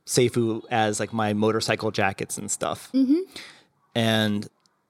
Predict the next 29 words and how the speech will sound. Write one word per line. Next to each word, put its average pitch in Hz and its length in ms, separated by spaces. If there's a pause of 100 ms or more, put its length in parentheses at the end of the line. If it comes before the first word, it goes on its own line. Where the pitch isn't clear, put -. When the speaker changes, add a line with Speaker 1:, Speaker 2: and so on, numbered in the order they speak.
(800)
Speaker 1:
the 123 200
plan 180 420
was 113 360
to 113 500
get 113 240 (140)
some 110 220
customer 117 480
feedback. 160 680
Like, 107 420
actually, 113 280
your 110 160
husband 127 500 (520)
is 113 180 (220)
one 135 220
of 135 100
our 127 140
only 139 540 (220)
early 123 280
adopters 110 720
for 117 200
the 104 100
jackets. 104 640
Speaker 2:
We 294 80
still 427 240
have 302 180
that 220 160
jacket 226 320
at 214 100
home. 269 280